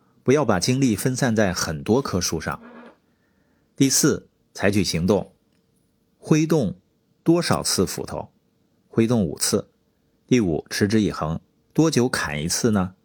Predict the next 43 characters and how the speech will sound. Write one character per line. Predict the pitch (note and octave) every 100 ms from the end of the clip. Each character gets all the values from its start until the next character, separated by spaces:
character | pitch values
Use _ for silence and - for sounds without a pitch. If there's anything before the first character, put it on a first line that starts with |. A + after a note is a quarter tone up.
| _
每 | - D2+
天 | C#2 A2+ A#2+
都 | A2
要 | G2
砍。 | - C#2 - _ _ _ _ _ _ _ _
结 | - A2
果 | A2+ D#2+
会 | F#2+
怎 | D#2
么 | -
样？ | D2 C#2 _ _ _ _ -
树 | - C3
会 | G#2 F#2
被 | F2
砍 | - - E2+
倒。 | D2 - _ _ _ _ _ _ _ -
砍 | - A2+
树 | G#2 F3
的 |
过 | C#3+ D3
程 | A2 A2+
需 | -
要 | A#2+
一 | G2+
定 | G#2 G#2+
时 | - - F2
间， | G2+ G2+ A#2 _ _ _
这 | - D#3
个 |
时 | C#3+ C3
间 | B2+ B2+
的 | A2+
长 | - E2 G2+
短 | F2+ D2
和 | F2+
这 | F2+
棵 | G2+ A2
树 | G2+ A2
的 | F#2+
尺 | - - -
寸 | - C3+
有 | F2+
关， | - - C2+